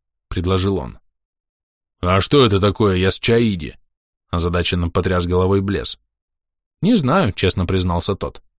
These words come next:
"но слово красивое и загадочное". "И что в нем такого красивого или даже загадочного?"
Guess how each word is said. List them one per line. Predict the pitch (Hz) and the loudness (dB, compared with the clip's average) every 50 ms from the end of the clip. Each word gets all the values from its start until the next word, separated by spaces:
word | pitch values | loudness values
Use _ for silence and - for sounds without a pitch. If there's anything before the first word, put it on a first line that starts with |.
| _ _ - | _ _ -2
"но | 113 147 | -2 0
слово | 147 - 165 190 175 147 | 2 2 4 4 4 4
красивое | - - 117 107 - - 202 247 220 120 95 | 2 2 2 2 2 2 2 2 2 2 0
и | 110 | 0
загадочное". | 165 220 214 - 95 87 82 82 - - - 85 78 76 - _ _ _ _ _ _ _ _ _ _ _ _ _ _ _ _ - | 0 0 0 0 -2 -4 -4 -4 -6 -6 -6 -6 -10 -10 -12 _ _ _ _ _ _ _ _ _ _ _ _ _ _ _ _ 0
"И | 175 170 | 2 2
что | - - - 190 | 2 4 4 4
в | 185 180 | 6 6
нем | 165 143 127 | 4 4 4
такого | 120 117 - - 131 127 120 | 2 2 2 4 4 4 4
красивого | - 120 120 113 104 - 135 151 165 160 156 156 147 - _ _ _ _ _ _ - | 4 4 4 4 4 4 2 2 2 0 -2 -2 -4 -6 _ _ _ _ _ _ -2
или | 147 143 143 | 0 0 2
даже | 143 135 147 139 151 156 | 4 4 4 6 6 4
загадочного?" | 156 185 196 214 214 160 107 98 - - 101 92 87 80 - | 4 4 4 4 2 2 0 -2 -2 -2 -2 -2 -4 -6 -8